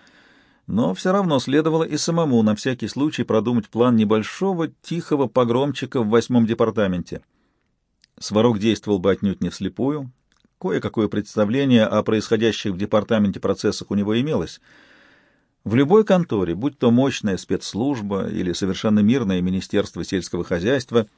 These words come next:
всегда присутствуют интриги и потаенная подковерная борьба меж многочисленными начальниками. Борьба, разумеется, не смертельная,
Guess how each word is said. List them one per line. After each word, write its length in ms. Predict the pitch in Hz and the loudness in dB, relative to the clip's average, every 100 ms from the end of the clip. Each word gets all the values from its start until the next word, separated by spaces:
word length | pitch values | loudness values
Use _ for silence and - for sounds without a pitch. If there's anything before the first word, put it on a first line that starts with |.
| _ _ _ _ _ _ | _ _ _ _ _ _
всегда 360 | - 101 170 | -4 0 2
присутствуют 680 | 202 180 147 151 - 117 104 | 2 0 0 -2 0 -2 0
интриги 560 | 110 107 120 165 202 196 | 0 2 2 2 0 -2
и 160 | - | -2
потаенная 600 | - 120 117 123 170 160 135 | -4 0 2 2 2 0 -2
подковерная 600 | 117 - 120 123 117 113 | -2 0 2 2 2 2
борьба 460 | 110 101 123 160 101 | 2 2 2 2 2
меж 280 | 107 104 | 0 0
многочисленными 760 | - 107 104 101 131 127 113 110 | -2 0 0 0 -4 0 2 4
начальниками. 720 | 107 104 107 82 65 - - - _ _ _ _ _ _ _ _ - | 2 2 0 0 -6 -14 -16 -20 _ _ _ _ _ _ _ _ -6
Борьба, 260 | 98 151 | -2 0
разумеется, 460 | 196 98 92 87 104 | 0 0 -2 -2 -4
не 80 | 98 | -4
смертельная, 760 | - 110 117 147 196 190 185 | -2 -2 0 2 2 0 -2